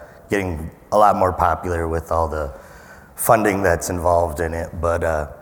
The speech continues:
we're trying to spread the word that even if there's not funding, that it, it should be something that we should be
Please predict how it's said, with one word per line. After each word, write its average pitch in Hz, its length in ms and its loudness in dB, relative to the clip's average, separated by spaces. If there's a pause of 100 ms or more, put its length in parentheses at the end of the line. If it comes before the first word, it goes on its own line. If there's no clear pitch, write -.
(440)
we're 90 100 -6
trying 92 220 0
to 90 60 -2
spread 87 300 0
the 87 80 -2
word 90 280 2
that 85 280 -2
even 90 220 -4
if 78 120 -4
there's 82 220 0
not 82 240 2
funding, 80 520 0
that 73 280 -2 (600)
it, 95 140 -4 (140)
it 85 140 -2
should 87 240 0
be 80 240 -2 (160)
something 85 420 -2
that 78 220 -2
we 82 120 -2
should 80 240 -4
be 80 200 -2